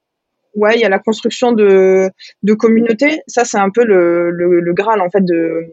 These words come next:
de, de l'asset parce que c'est, euh, un endroit où, bah, les, les clients, les prospects, les personnes qui sont notre cible, qui sont dans notre écosystème vont pouvoir échanger. C'est pas forcément le plus simple à construire, mais, euh, voilà, la communauté, c'est quand même quelque chose d'assez intéressant. Euh,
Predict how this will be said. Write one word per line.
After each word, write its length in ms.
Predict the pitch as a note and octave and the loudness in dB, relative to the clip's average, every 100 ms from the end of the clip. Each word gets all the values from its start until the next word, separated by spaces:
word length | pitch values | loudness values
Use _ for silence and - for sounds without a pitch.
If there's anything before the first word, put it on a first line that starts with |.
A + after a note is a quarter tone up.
| - _ _ _ _ - _ | -20 _ _ _ _ -20 _
de, 260 | F#3+ F3+ E3+ | 0 2 4
de 120 | E3 | 4
l'asset 340 | F3 F#3 A#3 - | 2 0 -2 -2
parce 160 | F3+ - | -4 -4
que 80 | |
c'est, 260 | F3+ F#3+ F3+ | -2 2 4
euh, 300 | F3 F3 F3 - - - | 4 2 -2 -6 -14 -6
un 100 | F#3 | -2
endroit 400 | F#3 F#3 G#3+ A3 | 0 0 0 2
où, 260 | F#3 F3 E3+ | 2 0 -2
bah, 200 | E3+ F3 | -4 -4
les, 160 | F3 | -4
les 140 | F3 F3+ | -2 -4
clients, 280 | G3+ G3+ G#3 | -4 -2 -2
les 120 | F#3 | -2
prospects, 500 | - F#3 - G#3+ G#3 | -4 -6 0 2 2
les 140 | F3 | 0
personnes 320 | F3+ - G#3 | -2 -4 -6
qui 100 | G3 | -6
sont 140 | - F#3 | -8 -4
notre 160 | F3+ | -4
cible, 420 | - A3+ G#3+ F3+ F#3 | -4 -2 0 0 -2
qui 240 | - - | -8 -10
sont 140 | G3 | -4
dans 100 | F#3 | 0
notre 160 | F#3 F#3+ | 0 0
écosystème 400 | G3 F#3 - A3 | -4 -6 -2 0
vont 100 | F3+ | 0
pouvoir 320 | - F#3 F#3 - | 0 -2 -2 -4
échanger. 480 | F3+ F#3+ F#3+ C4 _ - - _ | -2 -2 -2 -2 _ -20 -20 _
C'est 120 | - | -10
pas 140 | G3+ G#3 | -6 -4
forcément 260 | G3+ A3 | -4 -2
le 120 | A3 F#3+ | -2 -2
plus 100 | G3+ | -2
simple 240 | A3 G3+ | -2 -2
à 80 | F#3+ | -2
construire, 400 | G3 - A#3 G#3+ | -6 -4 -2 0
mais, 200 | F3+ F3 | 2 2
euh, 300 | F3 E3+ F3 | 2 2 2
voilà, 220 | F#3+ F#3+ | 2 2
la 80 | F3 | 0
communauté, 380 | F#3+ F#3+ F#3+ A3 | -2 -4 -4 -4
c'est 120 | G3 | -2
quand 120 | F3+ | -2
même 140 | F#3 | -4
quelque 120 | F#3 - | -6 -4
chose 140 | G3+ | -2
d'assez 340 | F3+ - G3 F3+ - | 0 0 0 0 -2
intéressant. 500 | F3+ F3+ F#3 A3+ C#4 _ _ - - _ - | -2 0 0 0 -4 _ _ -20 -20 _ -4
Euh, 560 | F#3+ F#3 F#3 F#3 F#3 | 0 4 4 4 4